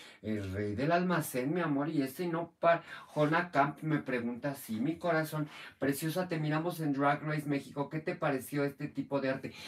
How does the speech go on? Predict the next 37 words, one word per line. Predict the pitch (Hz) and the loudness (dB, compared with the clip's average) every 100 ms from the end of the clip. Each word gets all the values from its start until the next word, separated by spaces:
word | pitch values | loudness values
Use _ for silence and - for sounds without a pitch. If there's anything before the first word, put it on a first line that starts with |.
| - - | -12 -2
Me | 147 160 | 4 4
gusta | 208 220 - 247 | 4 0 0 2
mucho, | 185 151 - | 4 2 0
me | 139 131 | 0 2
llamó | 123 131 | 0 0
muchísimo | 151 175 180 - 160 151 180 170 | 0 -2 -2 -2 -2 0 0 2
la | 147 | 2
atención, | 117 113 101 92 113 110 120 _ - - - - - - | 2 0 -2 2 4 4 0 _ -20 -20 -20 -20 -16 -4
eh, | 123 117 113 123 | 2 4 4 4
muy | 127 147 147 | 2 4 4
bien | 156 156 | 4 4
llevado. | 139 143 117 113 117 - - - - - - | 4 4 4 4 4 -2 -4 -20 -20 -18 -2
Considero | 135 131 - 139 131 143 160 - | 0 0 2 2 4 4 2 0
que, | 156 127 113 95 - _ _ _ _ _ _ _ - - _ _ - - - | 0 2 2 -2 -8 _ _ _ _ _ _ _ -20 -20 _ _ -20 -20 -2
que | 123 117 117 117 120 120 | 4 6 6 4 4 2
los | 123 120 120 | 2 0 0
programas | 135 127 135 139 160 | -2 2 4 4 2
luego | 143 151 175 | 0 0 0
tan | 147 139 | 0 2
editados, | 117 95 92 127 139 151 147 | 0 -2 -2 2 2 2 -2
este, | 113 101 117 110 | -4 -4 -2 0
yo | 135 | 0
porque, | 147 - - | -2 -6 -4
pues, | 107 101 95 | -6 -8 -8
supe, | 127 117 120 110 | -4 -4 0 2
yo | 110 | 4
lo | 110 110 | 4 4
hice, | 104 117 | 2 -2
entonces | 113 120 113 | -4 -4 -4
sabía | 110 113 110 | -2 0 0
dónde | 117 117 | 2 2
le | 107 98 | 0 -2
cortaron, | 104 92 117 120 | -6 -2 0 2
dónde | 113 107 110 | 0 0 -2
no, | 104 107 | -4 -4
dónde | 110 113 107 | 0 0 -2
sí, | - 117 | -6 -8